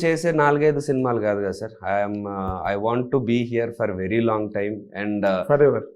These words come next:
Speaker 1: yeah, forever. <laughs> And, uh, I want to be down the lane, uh, long run-లో I want to be in a stage where I dream, I dreamt of as a child. ఆ స్టేజ్కి నేను వెళ్ళాలనుకున్నప్పుడు,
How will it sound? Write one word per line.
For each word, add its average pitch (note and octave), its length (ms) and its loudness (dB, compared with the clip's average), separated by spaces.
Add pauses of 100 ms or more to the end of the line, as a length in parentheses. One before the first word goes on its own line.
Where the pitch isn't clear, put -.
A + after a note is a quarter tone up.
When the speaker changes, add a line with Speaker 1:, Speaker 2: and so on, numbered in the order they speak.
(360)
Speaker 1:
yeah, G2 180 4 (100)
forever. G#2+ 340 2
<laughs> - 960 -6
And, G#2+ 220 0
uh, G2 480 4
I G#2+ 120 4
want A#2+ 160 2
to B2+ 140 0
be B2+ 400 2 (280)
down A#2+ 300 4
the C#3 100 4
lane, C#3 260 6 (320)
uh, G2 600 0
long A#2 240 2
run-లో B2 300 4
I A2+ 160 2
want A#2 140 -2
to A2+ 80 -6
be A#2 200 -2
in A2+ 80 0
a G#2+ 220 -2 (600)
stage A#2+ 400 0 (120)
where A2 280 4
I G#2 140 -4
dream, A2 180 0
I G#2 380 0
dreamt G#2+ 240 0
of G#2+ 160 2 (320)
as F#2+ 40 -4
a G2+ 120 -4
child. F2 340 -8 (760)
ఆ G#2+ 120 4
స్టేజ్కి C3+ 480 2
నేను C3+ 200 2
వెళ్ళాలనుకున్నప్పుడు, B2 1160 2